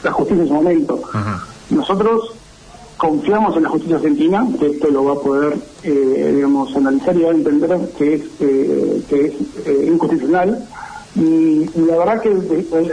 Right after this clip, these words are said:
Speaker 1: hay un, digamos, hay, hay una idea, hay un, hay un dictamen que nosotros tra-, eh, traemos mucho a, digamos, a, a colación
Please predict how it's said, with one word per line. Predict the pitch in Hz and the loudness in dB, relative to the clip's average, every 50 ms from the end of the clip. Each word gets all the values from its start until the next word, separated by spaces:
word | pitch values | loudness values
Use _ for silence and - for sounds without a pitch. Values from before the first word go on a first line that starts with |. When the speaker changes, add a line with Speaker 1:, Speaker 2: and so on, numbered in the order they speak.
| - - | -2 -2
Speaker 1:
hay | 185 185 190 202 | 0 2 2 2
un, | 196 196 190 185 180 175 170 165 160 156 151 147 147 147 147 143 143 143 143 147 147 139 | 2 2 2 2 4 4 4 4 4 4 2 2 4 4 4 4 4 4 4 2 2 2
digamos, | 151 156 156 156 147 147 147 - - - | 2 2 2 2 2 2 0 -2 -2 -2
hay, | - 156 170 175 180 180 175 175 170 165 160 156 156 147 147 143 139 143 160 - - - | -2 0 2 2 4 4 4 4 4 4 4 4 2 2 2 2 2 0 -2 -4 -6 -4
hay | - 180 185 190 | -2 0 2 2
una | 190 180 185 202 | 2 2 2 2
idea, | 220 220 196 180 | 2 2 2 2
hay | 180 196 | 2 2
un, | 196 185 180 170 - - - - - - - - - - - - - - - - - - - - - - - - | 2 2 0 0 0 0 -2 -6 -10 -16 -20 -20 -20 -20 -20 -20 -20 -20 -20 -20 -20 -20 -20 -20 -20 -20 -10 -4
hay | - 165 180 | -2 0 2
un | 190 180 170 | 2 2 2
dictamen | 170 - - 202 208 214 202 165 | 0 0 0 0 0 2 2 2
que | 165 | 2
nosotros | 156 180 175 165 - 165 170 - | 2 0 0 0 0 -2 0 0
tra-, | 165 | 0
eh, | 160 147 143 139 135 135 139 139 135 131 - - | 0 2 2 2 2 2 2 2 0 -2 -2 -2
traemos | 139 147 160 180 165 | 0 0 2 2 2
mucho | 147 175 170 - - 170 156 143 | 2 0 0 0 0 0 0 0
a, | 135 131 127 120 131 131 135 | 0 0 0 -2 -2 -4 -2
digamos, | 131 139 143 147 143 - - | 0 2 2 2 0 0 -2
a, | 135 123 139 147 | 0 0 0 0
a | |
colación | 147 156 156 151 139 - - 202 202 233 | 0 0 0 0 0 0 0 0 0 0